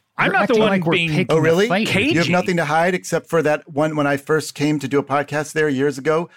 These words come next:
Speaker 3: you were taking a pee right on the floor 'cause you said, "Oh, I don't have time to go to the bathroom."
Speaker 1: Well, I'm busy.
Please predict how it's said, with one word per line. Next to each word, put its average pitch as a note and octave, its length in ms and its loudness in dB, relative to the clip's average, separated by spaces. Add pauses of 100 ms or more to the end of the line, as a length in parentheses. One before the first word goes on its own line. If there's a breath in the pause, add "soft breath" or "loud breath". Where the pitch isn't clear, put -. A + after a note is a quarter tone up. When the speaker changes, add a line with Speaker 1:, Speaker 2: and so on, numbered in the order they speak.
(100)
Speaker 3:
you C#3 160 0
were B2+ 280 0 (160 soft breath)
taking C#3+ 460 0
a C3+ 200 -4
pee D#3 500 -4
right B2+ 400 0
on D#3+ 140 -2
the D#3 60 -4
floor D3 380 -2
'cause A#2+ 200 -10
you B2 100 -4 (120)
said, C#3 240 -2
"Oh, C#3+ 100 0
I C#3+ 120 0
don't D3 140 0
have C#3 120 -2
time C#3 180 -2
to C3+ 60 0
go C#3 80 0
to C3+ 40 -2
the A2+ 60 -8
bathroom." C3+ 460 -4 (1300 loud breath)
Speaker 1:
Well, F4+ 160 4
I'm F4+ 260 2
busy. E4+ 540 0